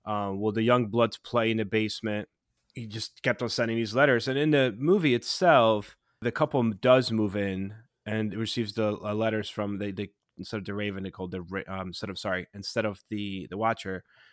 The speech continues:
uh, they received letters from the Raven. And interesting fact: the Watcher, the house is still around, by the way.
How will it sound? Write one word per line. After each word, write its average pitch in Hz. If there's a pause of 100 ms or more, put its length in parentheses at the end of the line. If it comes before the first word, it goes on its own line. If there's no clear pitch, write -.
(200)
uh, 95
they 101
received 98
letters 95
from 95
the 92
Raven. 90 (420)
And 139
interesting 180
fact: 104 (240)
the 117
Watcher, 110
the 127
house 196
is 139
still 123
around, 101 (460)
by 98
the 95
way. 95